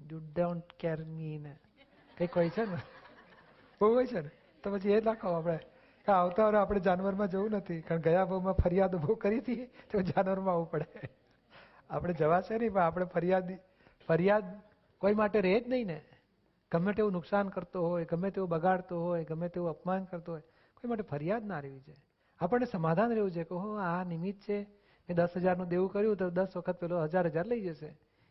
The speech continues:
હિસાબ પૂરો થાય છે, મારો છુટકારો કરે છે, ઉપકાર માનવો છે." હવે દોષિત દેખાય છે ને, એ જ પાછું ફરી ફરી એ જ આવશે. અને આ ચાર પાનામાં તો દાદાએ કેટલી સરસ વાતો કરી છે.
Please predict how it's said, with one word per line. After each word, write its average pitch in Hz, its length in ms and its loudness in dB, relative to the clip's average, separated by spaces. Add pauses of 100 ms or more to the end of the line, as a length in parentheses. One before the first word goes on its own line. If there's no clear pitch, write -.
(120)
હિસાબ 196 240 -2
પૂરો 220 240 0
થાય 170 240 -2
છે, 165 120 -8
મારો 156 220 -8
છુટકારો 208 400 -4
કરે 165 240 -12
છે, 151 180 -20
ઉપકાર 202 420 0
માનવો 151 340 -8
છે." 139 160 -20 (880)
હવે 196 80 -2
દોષિત 175 340 0
દેખાય 240 360 0
છે 226 120 -2
ને, 190 220 -4
એ 170 240 -2
જ 226 100 -14
પાછું 196 300 -6
ફરી 202 200 -4
ફરી 196 260 -4
એ 208 100 0
જ 185 80 -6
આવશે. 160 320 -8 (1400)
અને 170 140 0
આ 175 80 2
ચાર 175 260 4
પાનામાં 196 340 0
તો 202 80 0
દાદાએ 185 280 0
કેટલી 190 260 -8
સરસ 165 300 -8
વાતો 151 220 -12
કરી 143 220 -14
છે. - 160 -20